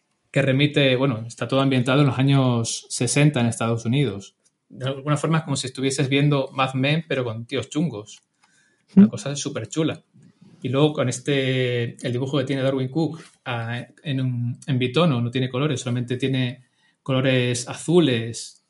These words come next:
Speaker 1: eh, eh, mm, hecho con acuarelas, con tintas aguadas y cosas así. O sea, es, es tremendo, es tremendo. Yo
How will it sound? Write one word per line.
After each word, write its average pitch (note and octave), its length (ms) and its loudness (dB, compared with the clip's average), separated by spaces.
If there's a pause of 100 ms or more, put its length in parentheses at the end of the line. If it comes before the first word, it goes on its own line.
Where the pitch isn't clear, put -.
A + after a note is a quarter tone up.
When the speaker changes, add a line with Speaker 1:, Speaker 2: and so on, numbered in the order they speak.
(120)
Speaker 1:
eh, C3 500 -6
eh, D3 160 -2
mm, B2+ 600 -4 (120)
hecho D3+ 220 -10
con C3 100 -2
acuarelas, B2 520 0
con A#2+ 220 -4
tintas C3 300 -4
aguadas A#2+ 560 -2
y - 40 -20
cosas A2+ 280 -14
así. B2+ 320 -8
O - 40 -20
sea, - 180 -14
es, - 240 -18 (240)
es - 80 -20
tremendo, B2+ 400 -4
es A#2+ 80 -10
tremendo. C3+ 360 -6
Yo - 60 -18